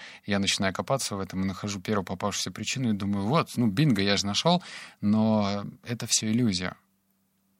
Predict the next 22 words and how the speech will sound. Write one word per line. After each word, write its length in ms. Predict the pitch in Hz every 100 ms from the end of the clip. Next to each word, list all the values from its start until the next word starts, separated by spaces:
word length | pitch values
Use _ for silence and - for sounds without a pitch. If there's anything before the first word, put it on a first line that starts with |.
| _ _ _
И 140 | - 98
эта 220 | 101 104
иллюзия 280 | 98 127 139
мешает 380 | 98 - 104
копать 340 | - - 98 95
дальше. 360 | 87 - - -
Так 160 | - -
что 160 | -
спроси 380 | - - 104 -
окружающих, 720 | 101 - 92 127 175 120 - -
именно 400 | 127 117 101 95 - - -
близких 460 | 117 120 - -
для 140 | 92 92
тебя 240 | 95 95
людей, 440 | 92 92 127 165 - - _
возможно, 500 | 104 98 104 110 -
они 220 | 90 90
тебе 400 | 92 - 95 95 -
скажут 460 | - 98 98 - - _ _ _ _ _
более 280 | 101 101 95
конкретно. 520 | 98 98 95 - - - -
Четвёртое. 640 | - 135 - 113 - -